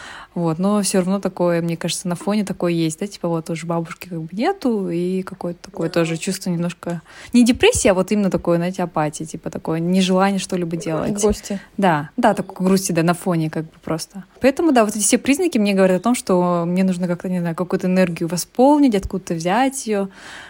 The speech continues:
Speaker 1: но при этом я не знаю щас, откуда её взять и как поднять настроение.
Speaker 2: Да, мне кажется, особенно если ты знаешь, что-то тебе обычно приносит радость, и сейчас это не срабатывает, это,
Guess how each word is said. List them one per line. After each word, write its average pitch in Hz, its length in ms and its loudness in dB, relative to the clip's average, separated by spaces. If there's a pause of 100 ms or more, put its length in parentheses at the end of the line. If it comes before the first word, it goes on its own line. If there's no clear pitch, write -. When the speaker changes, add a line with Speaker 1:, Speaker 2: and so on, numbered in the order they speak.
(180)
Speaker 1:
но 185 80 -2
при 185 200 0
этом 208 340 0
я 185 160 2
не 190 120 4
знаю 165 300 0
щас, 165 220 -8
откуда 196 360 -4
её 196 220 2
взять 185 440 -4
и - 20 -14
как 185 240 -8 (140)
поднять 190 320 -4
настроение. 185 840 -4 (560)
Speaker 2:
Да, 220 200 4
мне 220 100 4
кажется, 240 200 2
особенно 233 320 4
если 208 280 2
ты 202 120 0
знаешь, 196 360 0 (120)
что-то - 480 0
тебе 175 400 2
обычно 175 360 0
приносит 175 520 -2
радость, 165 480 0
и 170 100 -8
сейчас - 540 0 (640)
это 180 160 -2
не 175 80 0
срабатывает, 175 680 0
это, 160 380 -4